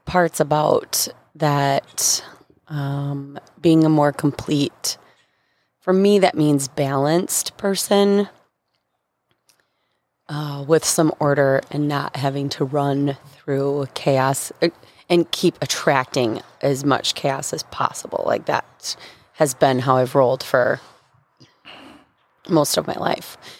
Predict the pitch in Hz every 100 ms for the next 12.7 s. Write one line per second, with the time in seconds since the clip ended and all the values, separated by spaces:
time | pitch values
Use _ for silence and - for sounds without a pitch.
0 | - - - 160 151 143 139 139 135 -
1 | 160 147 143 - 151 139 139 - 156 151
2 | 151 139 139 - - - _ _ - -
3 | 147 - 151 143 151 - 147 147 151 143
4 | 151 - - - 240 262 254 277 247 247
5 | 247 - - _ _ _ _ _ _ _
6 | _ _ - 214 214 - - 208 202 196
7 | 185 196 196 185 190 - 170 - 170 165
8 | 160 156 - 151 143 _ 156 147 165 156
9 | 147 147 147 - 156 156 151 147 147 -
10 | - - - - 202 175 165 175 - 170
11 | 156 151 - 151 147 143 135 131 - -
12 | 156 147 - 151 139 135 135